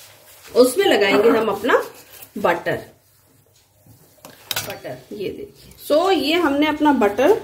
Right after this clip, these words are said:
लगा के तैयार कर लिया है। और butter आप थोड़ा ज्यादा कम कर सकते हो यार, ये तो हमारे ऊपर depend करता है कि हमें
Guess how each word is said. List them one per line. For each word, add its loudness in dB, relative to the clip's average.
लगा 0
के -2
तैयार -2
कर 0
लिया 6
है। 0
और 2
butter 2
आप 0
थोड़ा 0
ज्यादा -2
कम 0
कर 2
सकते -2
हो 6
यार, 2
ये 4
तो -4
हमारे 2
ऊपर 4
depend 4
करता 2
है 6
कि 2
हमें 4